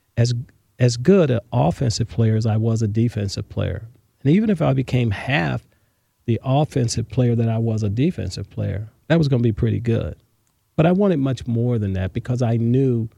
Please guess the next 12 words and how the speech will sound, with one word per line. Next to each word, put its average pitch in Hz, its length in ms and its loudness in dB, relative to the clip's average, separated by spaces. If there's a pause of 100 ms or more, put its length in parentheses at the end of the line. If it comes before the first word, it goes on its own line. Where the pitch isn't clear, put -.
(920)
I 123 140 2
knew 135 280 2
myself, 110 680 0
and 120 100 -2
I 117 120 2
knew 147 240 2
I 113 140 2
could 110 200 -4
be 117 120 2
much 104 360 -2
better 110 520 2 (100)
than 104 360 0